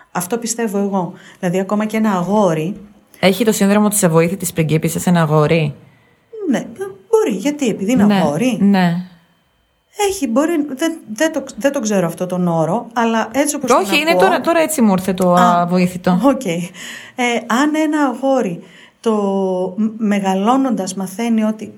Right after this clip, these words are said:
Speaker 1: κάποιος άλλος θα κάνει κάτι για μένα, θα μου βρει ο μπαμπάς μου δουλειά, θα μου βρει η μαμά μου την τέλεια
Speaker 2: Ναι,
Speaker 1: νύφη,
Speaker 2: ναι, ναι, ναι, ναι.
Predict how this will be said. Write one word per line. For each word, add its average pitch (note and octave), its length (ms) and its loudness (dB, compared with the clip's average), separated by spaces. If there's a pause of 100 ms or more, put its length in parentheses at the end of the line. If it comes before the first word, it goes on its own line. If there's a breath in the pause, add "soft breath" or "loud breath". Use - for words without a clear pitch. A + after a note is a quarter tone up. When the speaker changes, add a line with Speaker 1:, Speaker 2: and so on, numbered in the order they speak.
Speaker 1:
κάποιος D4 460 -2
άλλος C4 260 0
θα G#3 100 -8
κάνει A#3 260 -2
κάτι A3+ 300 -4
για F3 180 -4
μένα, E3 540 -4 (420 loud breath)
θα - 240 -4
μου G3+ 160 2
βρει A#3 220 -2
ο C#4 60 0
μπαμπάς A#3 360 0
μου C4 180 0
δουλειά, A3 480 -2 (420 loud breath)
θα - 220 -4
μου F#3+ 180 0
βρει A3 220 -2
η C4+ 60 2
μαμά A#3 300 0
μου C4 100 0
την B3 180 -6
τέλεια A#3 180 2 (180)
Speaker 2:
Ναι, F#3 100 2
Speaker 1:
νύφη, E3 120 2
Speaker 2:
ναι, F3+ 280 4
ναι, F3 240 4
ναι, E3+ 180 4
ναι. D#3+ 160 2